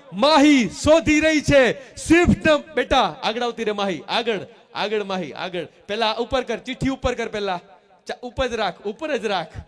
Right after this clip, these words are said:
ઉપર જ ઊભી રહેજે. એમને એમ થોડી સ્વિફ્ટ દઈ દેશું કાંઈ,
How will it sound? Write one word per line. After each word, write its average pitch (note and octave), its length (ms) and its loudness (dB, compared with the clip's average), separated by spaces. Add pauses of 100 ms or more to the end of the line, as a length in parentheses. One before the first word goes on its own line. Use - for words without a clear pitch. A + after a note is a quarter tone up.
(160)
ઉપર A3 280 -2
જ A3+ 160 -8
ઊભી F#3+ 200 -8
રહેજે. E3 240 -8
એમને F#3 300 -10
એમ G3+ 120 -8
થોડી G#3 300 -6
સ્વિફ્ટ C4+ 340 -10
દઈ C4 120 -6
દેશું B3 340 -10
કાંઈ, F3 280 -6